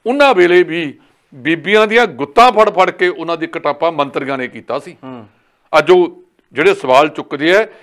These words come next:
Speaker 1: ਇੱਕ ਉਂਗਲ ਜੋ ਦੂਜੇ ਪਾਸੇ ਹੁੰਦੀ ਆ, ਤਿੰਨ ਆਪਦੇ ਪਾਸੇ ਹੁੰਦੀਆਂ ਨੇ, ਉਹਦਾ ਜਵਾਬ ਨਹੀਂ ਦਿੰਦੇ।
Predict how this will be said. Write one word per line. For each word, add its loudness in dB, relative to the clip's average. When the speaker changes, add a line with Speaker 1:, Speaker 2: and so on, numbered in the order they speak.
Speaker 1:
ਇੱਕ -2
ਉਂਗਲ 2
ਜੋ -2
ਦੂਜੇ -4
ਪਾਸੇ -6
ਹੁੰਦੀ -8
ਆ, -6
ਤਿੰਨ -10
ਆਪਦੇ 0
ਪਾਸੇ -10
ਹੁੰਦੀਆਂ -10
ਨੇ, -8
ਉਹਦਾ -2
ਜਵਾਬ -6
ਨਹੀਂ -4
ਦਿੰਦੇ। -14